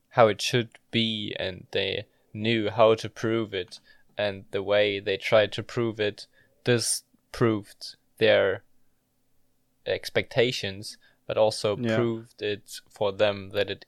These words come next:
Speaker 1: is the other way around.
Speaker 2: Yeah, basically they just made a real scientific experiment, and the, yeah, the outcome didn't align with the,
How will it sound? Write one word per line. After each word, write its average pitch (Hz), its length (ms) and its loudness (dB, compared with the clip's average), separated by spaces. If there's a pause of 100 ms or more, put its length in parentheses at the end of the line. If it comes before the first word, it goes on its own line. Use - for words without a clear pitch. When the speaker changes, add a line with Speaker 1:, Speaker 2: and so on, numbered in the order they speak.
Speaker 1:
is 101 240 -8
the 123 100 -6
other 110 220 -2
way 101 160 -6
around. 101 360 -8 (920)
Speaker 2:
Yeah, 139 280 -4 (160)
basically 135 540 -4
they 113 160 -2
just - 420 -6
made 113 520 -4
a 101 680 -6 (460)
real 117 420 -2
scientific 110 960 -2
experiment, 117 840 -4 (760)
and 104 480 0
the, 95 680 -8 (680)
yeah, 110 320 -4 (120)
the 104 120 -4
outcome 101 520 0
didn't 95 340 -6
align 95 400 -4
with 101 300 -6
the, 90 580 -6